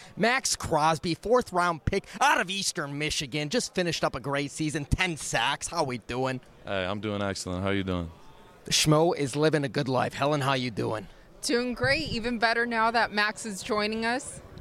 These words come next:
Speaker 3: and in Las Vegas because that's where we're based.
Speaker 1: That's right, man. You're getting high praise lately. Guys like Howie Long, they got high expectations from you, man. Could you have had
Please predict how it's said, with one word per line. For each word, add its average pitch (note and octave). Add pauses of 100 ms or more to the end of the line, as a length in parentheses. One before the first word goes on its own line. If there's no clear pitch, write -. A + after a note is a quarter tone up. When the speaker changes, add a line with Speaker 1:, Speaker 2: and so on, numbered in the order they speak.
Speaker 3:
and C4
in B3+
Las G#3+
Vegas F3+
because G#3
that's F#3+
where G3
we're E3+
based. D3 (440)
Speaker 1:
That's -
right, C3
man. D3+
You're C4
getting B3+
high D3+
praise B2
lately. A#2
Guys F#3
like E3
Howie C#3+
Long, C3
they F3
got F3+
high C#3+
expectations B2
from A#2+
you, A#2+
man. A#2 (360)
Could G#3
you C4+
have B3
had C#4+